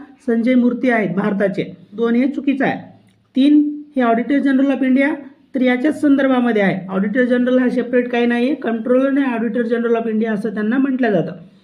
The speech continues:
तर आणि चौथा पर्यायाचा याचा काही संबंध नाही. म्हणून प्र-, प्रश्न क्रमांक दोनचं योग्य उत्तर येतं पर्याय क्रमांक एक,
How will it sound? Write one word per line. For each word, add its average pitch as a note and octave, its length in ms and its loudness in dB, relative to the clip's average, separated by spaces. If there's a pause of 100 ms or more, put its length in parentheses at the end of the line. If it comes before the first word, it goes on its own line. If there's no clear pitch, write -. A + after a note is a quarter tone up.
(400)
तर B3 80 0
आणि C#4 320 4 (540)
चौथा A#3 260 2
पर्यायाचा C4 440 2
याचा B3+ 140 0
काही C4 180 2
संबंध C#4 380 4
नाही. F3 160 0 (400)
म्हणून A#3+ 220 0
प्र-, B3 280 0 (180)
प्रश्न A#3 280 -2
क्रमांक A#3+ 380 0
दोनचं A3+ 360 -2
योग्य A3+ 220 0
उत्तर A3+ 220 -2
येतं A3+ 260 -2 (260)
पर्याय G#3+ 240 0
क्रमांक G#3+ 420 -2
एक, B3 260 0